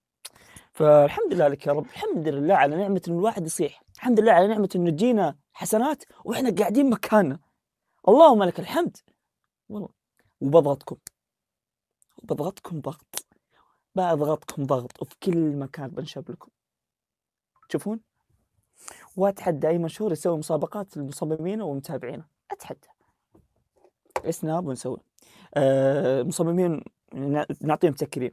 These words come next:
يلا، إيش تبغى؟ في أحد يسوي؟ ما حد يسوي. الله مميزين. الحمد لله مميزين ومختلفين عن الكل. سنابات وأنزل سنابات مو كأنها سنابات، أنزلها كذا كأنها مقطع يوتيوب، أضبطها. شفتوا كيف؟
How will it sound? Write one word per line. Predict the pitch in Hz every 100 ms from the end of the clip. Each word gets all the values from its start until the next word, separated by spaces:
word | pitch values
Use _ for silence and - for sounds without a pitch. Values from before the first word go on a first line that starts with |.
| _
يلا، | 330 196 - _
إيش | -
تبغى؟ | 139 - _ _ _ _ _ _ _ _ _ _ -
في | -
أحد | 202
يسوي؟ | 165 175
ما | 339
حد | 339
يسوي. | 156 143 143
الله | 247 208 247
مميزين. | 302 269 208 190 -
الحمد | - 294 220
لله | 262 262 269
مميزين | 262 269 269 262 240 269 269
ومختلفين | 247 - 254 240 240
عن | 196
الكل. | 180 208 - _ _ _ _ _ _ _ _ 240
سنابات | 240 247 240 262 240
وأنزل | 240 240 208 220
سنابات | 240 262 247 226
مو | 247
كأنها | 214 208 180
سنابات، | 170 139 147
أنزلها | - 214 220 202
كذا | 202 160
كأنها | - 247 240 233 240 240
مقطع | 165 -
يوتيوب، | 139 - 127 - _ _
أضبطها. | 190 190 127 - - _ _ _ _ _ _ _ _ _ _
شفتوا | - 165
كيف؟ | 302